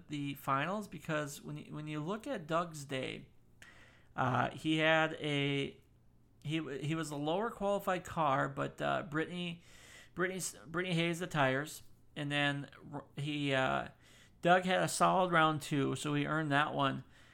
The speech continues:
And then he, Doug had issues in the semifinals, but also Langdon did as well.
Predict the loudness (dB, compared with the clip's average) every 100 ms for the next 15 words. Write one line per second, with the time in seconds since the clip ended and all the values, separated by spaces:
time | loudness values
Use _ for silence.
0 | -10 -2 0 2 4 4 0 -2 0 2
1 | 2 0 0 2 2 2 0 2 -2 -2
2 | 0 0 0 -2 -6 -4 -2 0 -2 -4
3 | -6 -6 -4 0 0 2 0 2 0 -4
4 | -2 0 0 -2 0 0 0 -2 -2 -2
5 | -2 -2 -2 0 2 0